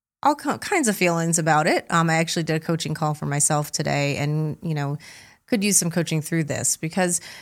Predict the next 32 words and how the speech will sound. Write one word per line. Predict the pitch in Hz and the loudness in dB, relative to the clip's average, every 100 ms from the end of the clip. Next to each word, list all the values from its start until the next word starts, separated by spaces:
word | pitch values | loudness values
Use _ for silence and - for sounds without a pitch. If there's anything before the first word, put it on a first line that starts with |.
| - _ | -20 _
you | 392 | 4
know, | 208 | 4
it's | 226 381 | 4 2
a | |
little | 349 370 339 | 2 0 0
bit | 294 | 0
of | 247 | 0
a | |
shock. | 220 139 101 - - _ _ _ - - | 0 0 -2 -6 -20 _ _ _ -8 2
And, | 190 196 190 190 190 185 - - - - - - _ _ _ | 4 6 6 4 2 4 4 2 -2 -16 -20 -20 _ _ _
uh, | 196 180 | 4 4
whenever | 180 262 349 453 | 4 2 2 2
we | 370 240 | 2 2
go | 190 170 170 | 2 2 2
through | 170 - 165 160 156 156 156 156 _ _ _ - | -2 -4 0 2 2 0 -2 -6 _ _ _ -4
challenging | - - 156 156 151 151 139 | -2 0 2 2 2 0 0
moments, | 120 98 - - | -2 -4 -2 -2
things | 220 226 233 | 2 2 2
that | 214 180 | 2 2
are | 160 | 0
real | 180 254 233 | 0 2 2
pattern | 220 - 160 156 | 0 0 2 2
disrupts, | 147 - 120 - - | 0 -2 -2 -4 -2
things | 214 220 220 220 | 0 2 0 0
that | 180 165 156 - - - - _ _ - | 2 2 0 -4 -10 -20 -20 _ _ -6
happened | 240 247 240 220 208 190 175 | 0 0 2 2 4 2 0
that | - 165 156 | 0 2 2
we | 165 | 2
totally | 160 - - 311 285 262 208 | 0 -2 -2 -4 -2 -2 0
did | 185 | 0
not | 165 156 143 | 2 0 0
expect, | 127 - 127 - - - | -2 -2 -4 -10 -10 -10